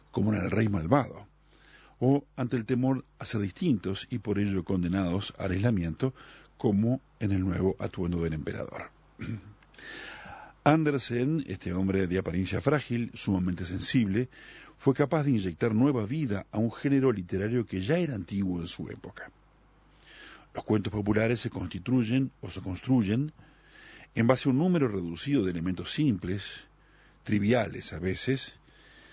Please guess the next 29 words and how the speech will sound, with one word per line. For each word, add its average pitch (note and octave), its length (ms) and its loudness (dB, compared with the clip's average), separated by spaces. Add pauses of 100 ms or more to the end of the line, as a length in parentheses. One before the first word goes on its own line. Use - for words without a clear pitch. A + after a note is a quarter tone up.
(200)
y C3 120 4
es D3+ 60 4
la D#3 80 4
capacidad B2 500 2
del B2+ 100 2
narrador A2+ 600 0 (200)
la G2 180 -4
que F#2+ 140 -4
puede G2 320 0
darles F2+ 320 0
nueva E2+ 260 -4
vida. - 420 -8 (1400)
En C3 120 6
el C3+ 80 6
prefacio C3 460 -2
de A2 80 0
sus - 160 -12
cuentos A#2 320 0
para F#2+ 180 -2
niños, C#3 340 2
publicado F#2 440 -2
en F2+ 80 2
marzo F#2+ 340 0
de E2 60 -2
mil A2+ 180 2
ochocientos B2 340 0
treinta G#2 220 -2
y - 40 -8
siete F#2+ 420 -2